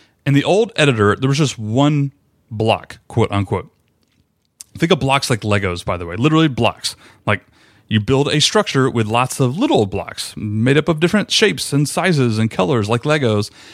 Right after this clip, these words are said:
and then they combine to form an overall bigger structure.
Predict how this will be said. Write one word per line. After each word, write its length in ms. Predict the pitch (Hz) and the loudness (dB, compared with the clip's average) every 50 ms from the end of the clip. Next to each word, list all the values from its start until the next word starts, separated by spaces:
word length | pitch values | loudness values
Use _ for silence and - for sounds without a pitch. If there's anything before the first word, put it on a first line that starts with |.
| - _ | -18 _
and 100 | - 127 | -2 0
then 240 | 127 127 127 123 117 | 2 2 4 4 4
they 220 | 113 117 117 120 113 | 4 4 2 2 0
combine 720 | - - - 135 117 110 139 170 180 156 120 117 120 123 | -2 -2 0 0 2 2 2 2 2 2 4 2 2 2
to 160 | - - 127 | 0 -2 -4
form 580 | 110 - 123 120 120 120 117 117 117 117 117 113 - - - - _ _ _ | -4 0 0 2 2 2 2 2 2 0 0 -2 -6 -16 -20 -20 _ _ _
an 160 | - 123 120 - | -2 -2 -2 0
overall 600 | - 156 170 143 127 117 127 143 131 117 113 113 | 0 0 2 2 2 4 4 4 4 4 2 2
bigger 340 | 117 120 143 139 120 110 104 | 2 2 0 0 2 0 0
structure. 680 | 107 - - - 254 254 - - - 104 95 98 127 | 0 -4 -2 -2 -2 -2 -2 -2 0 0 0 0 -2